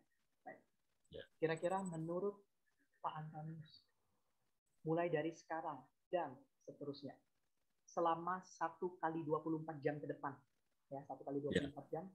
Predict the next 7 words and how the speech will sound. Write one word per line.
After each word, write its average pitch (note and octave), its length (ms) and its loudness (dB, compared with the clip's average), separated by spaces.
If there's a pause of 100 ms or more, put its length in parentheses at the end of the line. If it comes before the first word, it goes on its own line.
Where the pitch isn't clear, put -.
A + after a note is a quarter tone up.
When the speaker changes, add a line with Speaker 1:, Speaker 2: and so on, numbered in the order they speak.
(120)
Speaker 1:
mulai D3+ 160 0
dari C#3+ 240 0
sekarang D3+ 320 -6
dan C#3+ 160 -4
seterusnya, C#3+ 400 -10 (720)
kira-kira F#3 480 0 (800)
langkah F#3 400 2